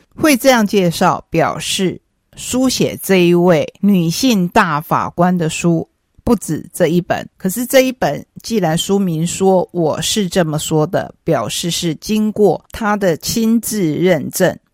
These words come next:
R B G大法官是谁？他是露丝贝德金斯伯格。这本书除了他以外，还有两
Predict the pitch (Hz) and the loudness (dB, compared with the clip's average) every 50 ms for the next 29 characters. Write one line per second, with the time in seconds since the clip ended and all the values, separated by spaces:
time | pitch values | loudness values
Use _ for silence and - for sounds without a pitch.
0 | _ _ _ - 175 180 196 214 220 220 262 262 269 233 - - 233 240 247 240 | _ _ _ -4 0 2 2 2 2 2 2 2 2 2 0 0 0 2 2 0
1 | - _ - 240 214 180 143 - - 101 80 - - 156 151 156 165 - - 160 | -2 _ -2 0 0 0 -2 -4 -6 -8 -6 -4 -2 -2 -2 -2 -2 -4 -6 -6
2 | 151 - - 139 127 151 147 - _ _ _ _ - - - 175 170 170 - - | -6 -6 -6 -4 -4 -4 -4 -6 _ _ _ _ -20 -12 -8 -6 -6 -6 -6 -6
3 | - 170 160 135 143 190 240 220 196 - - - 190 190 - 208 175 147 - - | -6 -6 -6 -4 -4 -2 0 0 0 0 -2 -4 -6 -2 0 0 0 0 0 -2
4 | 135 131 120 - - - 175 175 170 170 175 175 - - - - 170 175 170 - | -4 -4 -4 -6 -6 -4 -2 0 0 0 -2 -4 -6 -8 -8 -4 -4 -4 -4 -4
5 | - 131 143 170 - - 120 110 78 - - _ _ _ - 269 294 311 254 240 | -4 -4 -4 -4 -4 -6 -6 -6 -6 -8 -12 _ _ _ -2 0 0 2 2 2
6 | 202 180 170 - 208 214 214 185 - - - - 175 175 190 202 190 170 170 - | 2 2 0 -2 0 -2 -2 -2 -4 -6 -6 -4 -2 2 4 4 4 4 2 -2
7 | - - 180 185 190 180 135 - - - 165 143 117 82 - - - - - 156 | -4 -2 0 0 0 -2 -2 -6 -4 -2 0 0 0 -2 -6 -10 -16 -12 -8 -6
8 | 151 160 175 202 220 220 226 190 151 - - - _ _ _ _ - 165 180 170 | -4 -2 -2 -2 0 2 2 2 2 2 -2 -8 _ _ _ _ -8 -2 -2 0
9 | 143 123 120 - - | 0 0 -4 -6 -8